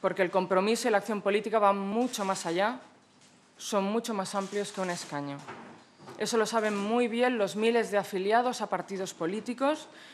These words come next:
los cientos de miles de personas comprometidas socialmente a través de organizaciones no gubernamentales, organizaciones de trabajadores, movimientos asociativos, juveniles, vecinales, educativos. Así que con mi compromiso con mis ideas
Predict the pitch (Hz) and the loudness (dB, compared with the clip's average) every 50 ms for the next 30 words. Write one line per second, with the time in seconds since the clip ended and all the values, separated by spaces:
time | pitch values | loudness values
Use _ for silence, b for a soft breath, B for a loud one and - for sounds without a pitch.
0 | B B B 190 185 190 180 - 220 220 233 233 254 247 202 214 202 208 226 240 | B B B -2 -2 -2 -2 0 2 2 4 4 2 2 2 0 0 2 2 2
1 | 247 240 196 214 190 - 190 180 - - 233 240 247 262 285 302 285 - - 202 | 2 2 0 -2 0 0 -2 -2 0 0 0 2 4 4 4 2 2 0 -2 -2
2 | 180 190 180 175 175 165 214 196 220 214 - - 208 - - 175 170 185 208 233 | 0 0 0 0 0 -2 0 0 0 -2 -2 -4 -6 -2 0 0 2 2 2 2
3 | 254 247 262 254 262 277 175 175 190 214 220 196 208 196 180 180 175 175 160 165 | 2 2 2 2 2 2 2 2 2 2 0 0 -2 -2 0 -2 -4 -4 -6 -8
4 | 151 196 190 190 190 175 190 180 175 180 175 170 165 165 160 156 151 147 147 151 | -4 -4 -2 -2 -2 -2 -2 -2 0 0 0 0 0 0 0 0 0 0 2 4
5 | 196 208 233 240 254 277 262 - - B B B B B B B B B 190 180 | 4 6 6 4 2 0 -4 -8 -12 B B B B B B B B B -2 0
6 | 165 180 180 170 - 175 151 - 208 196 196 180 170 180 - 175 165 156 151 151 | 2 2 2 0 -2 -6 -4 -2 -2 0 0 -2 -2 -4 -2 0 0 0 -2 -2
7 | - 151 151 185 202 208 226 214 - 185 165 160 160 165 175 185 190 190 - 196 | -2 0 0 2 2 2 0 -2 -2 -4 -4 -4 -2 -2 -2 -2 -2 0 -2 -2
8 | 190 180 - - - - - - - 160 - 190 156 - 175 160 160 - 196 196 | -2 -2 -6 -12 -18 -20 -14 -12 -10 -8 -8 -8 -4 -2 -2 -2 -2 -2 -2 0
9 | 190 190 180 - - - B B B B B - - - 196 165 160 165 190 208 | 0 0 0 -2 -6 -12 B B B B B -12 -4 -2 0 0 2 2 2 0
10 | 220 226 226 226 226 226 196 170 185 180 - 180 165 175 196 202 202 208 208 208 | 2 2 0 0 -2 -4 -4 -4 -4 -4 -4 -4 0 2 4 4 4 2 0 -2
11 | 202 - - - - _ - 160 160 156 156 151 151 160 190 190 180 202 214 226 | -6 -10 -14 -18 -10 _ -4 -4 -2 -2 -2 -2 -2 -2 -4 -2 -2 -4 -6 -6
12 | - - - - - - _ _ _ B B B B B B B B B B B | -10 -12 -14 -14 -18 -20 _ _ _ B B B B B B B B B B B
13 | B B B - 170 - 220 180 190 208 220 196 185 170 196 180 175 175 185 185 | B B B -12 -8 -6 -6 -6 -6 -6 -4 -4 -2 0 0 0 2 2 2 2
14 | 190 214 233 226 254 247 254 214 180 175 175 170 - 185 175 202 226 247 269 302 | 2 2 2 0 -2 0 0 0 0 0 -2 -2 -2 0 2 2 4 4 4 4
15 | 320 311 - | 2 0 -4